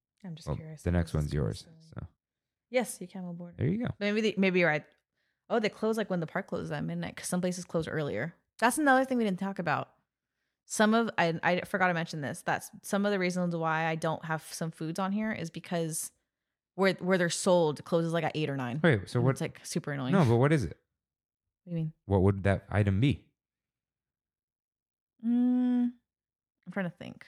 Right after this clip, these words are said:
Speaker 1: 'cause they clo-
Speaker 2: Who?
Speaker 1: Well, I, you know what I d-, did not know? So when I went to, this is kind of a tangent, 'cause some, some things have weird hours. When I went to, um,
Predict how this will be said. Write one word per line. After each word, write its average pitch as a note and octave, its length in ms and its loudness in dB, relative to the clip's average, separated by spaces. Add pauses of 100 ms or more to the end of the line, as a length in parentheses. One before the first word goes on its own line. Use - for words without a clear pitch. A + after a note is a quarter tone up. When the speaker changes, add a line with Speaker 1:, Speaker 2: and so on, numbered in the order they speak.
Speaker 1:
'cause G3 220 -2
they F#3 100 -2
clo- A#3 380 -6 (360)
Speaker 2:
Who? G#2+ 120 4 (340)
Speaker 1:
Well, - 460 6 (140)
I, B3 260 4
you G#3+ 80 0
know B3 80 2
what D4 100 2
I A#3+ 60 4
d-, G3 160 -2
did F#3+ 240 -2
not F3+ 220 2
know? E3 300 0
So G3 140 -6
when F3+ 120 -2
I F3+ 120 0
went F#3 300 -4 (120)
to, G#3 400 -2
this D#3+ 180 -4
is F3+ 80 -8
kind D3+ 180 -4
of - 80 -8 (160)
a D#3 80 -10 (120)
tangent, - 340 -8
'cause F3+ 120 0
some, A3+ 220 2
some A3+ 160 -2
things A#3 120 -2
have G3 120 0
weird F3 140 -2
hours. D#3+ 360 0 (440)
When G3 140 2
I F#3+ 100 4
went F#3+ 300 0
to, A#3+ 540 0
um, D3+ 560 0